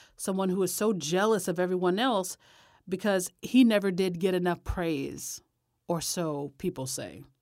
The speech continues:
And after this show, I wonder whether people will actually see him as an emotional imbecile. And that's not me trying to be offensive. That's me saying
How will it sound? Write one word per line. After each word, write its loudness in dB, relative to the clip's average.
And 0
after 0
this 4
show, 2
I 2
wonder 2
whether 0
people -2
will 2
actually -2
see 0
him -2
as -4
an 2
emotional 0
imbecile. -4
And -2
that's 2
not 4
me 0
trying 2
to 0
be 0
offensive. -2
That's -2
me 0
saying -2